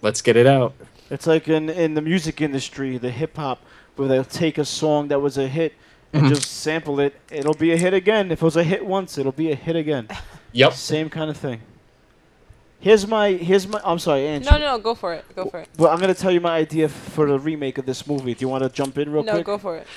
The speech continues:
Speaker 2: Um, I think you keep the story the same. I like the story.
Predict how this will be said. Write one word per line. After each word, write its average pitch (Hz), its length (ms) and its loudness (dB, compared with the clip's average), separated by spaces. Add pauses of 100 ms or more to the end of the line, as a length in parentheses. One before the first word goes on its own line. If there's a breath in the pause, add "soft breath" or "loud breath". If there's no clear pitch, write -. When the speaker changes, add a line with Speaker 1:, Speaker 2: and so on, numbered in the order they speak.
(320 loud breath)
Speaker 2:
Um, 156 500 4 (720 soft breath)
I 170 160 -2
think 214 280 -4
you 208 120 -6 (140)
keep 233 300 -8
the 233 100 2
story 208 380 2
the 165 100 -8
same. 147 260 -4
I 139 60 0
like 190 220 0
the 214 100 -8
story. 113 480 -4